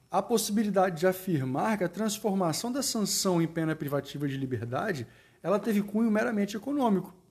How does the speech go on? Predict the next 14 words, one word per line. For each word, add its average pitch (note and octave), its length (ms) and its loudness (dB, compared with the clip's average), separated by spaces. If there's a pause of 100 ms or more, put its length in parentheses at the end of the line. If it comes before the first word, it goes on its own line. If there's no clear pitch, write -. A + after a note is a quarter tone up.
(280)
né? - 100 -6
Ou G3 140 4
seja, C#3 500 2 (220)
o F#3 100 -2
Estado, F#3+ 600 -2
por F3 180 2
meio F3 220 6
da E3 140 2
prisão, D#3 420 -2
buscou E3+ 400 -6
transformar G3 800 2
uma E3 160 0
pessoa D3 460 0
improdutiva, F#3 960 0